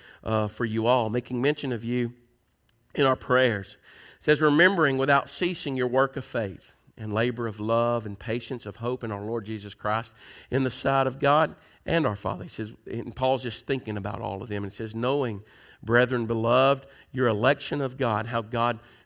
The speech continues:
brought you into salvation." He says, "For our gospel came not unto you in word only, but also in power and in the Holy Ghost and in much assurance." And so look what it says, "As you know what manner of men we were among you for your sake."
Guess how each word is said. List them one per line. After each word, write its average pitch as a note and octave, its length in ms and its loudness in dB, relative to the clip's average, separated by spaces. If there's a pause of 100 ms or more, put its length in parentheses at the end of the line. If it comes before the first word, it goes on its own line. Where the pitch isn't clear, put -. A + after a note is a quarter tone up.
brought B2 280 2
you A#2+ 100 0
into B2 160 2
salvation." A#2+ 800 -2 (520)
He D3 100 0
says, D3 220 4
"For D3 140 6
our F#3 140 10
gospel E3 340 4
came D#3+ 220 2
not D3+ 180 4
unto D3 180 0
you B2+ 140 0
in B2+ 100 0
word B2+ 220 4
only, B2+ 240 2
but A2+ 140 0
also B2 400 0
in A2+ 100 -4
power B2+ 540 4
and G#2 80 -4
in G#2 100 -4
the G2+ 60 -4
Holy A#2 240 -2
Ghost B2 340 -2
and B2+ 220 -2
in A2 120 -2
much A2+ 280 -4
assurance." A2 580 -8 (500)
And - 80 -6
so B2+ 140 -4
look B2+ 180 -2
what B2+ 120 -2
it A2+ 60 -6
says, G#2+ 280 -2 (400)
"As A#2 160 2
you B2 80 -2
know B2+ 240 2
what A#2 160 0
manner A#2+ 300 0
of G#2+ 120 -4
men A#2+ 400 -2 (280)
we A#2+ 100 -4
were A#2 220 2
among A2+ 340 0
you G2+ 260 -4 (200)
for - 160 -6
your G2+ 140 -4
sake." A2+ 360 -4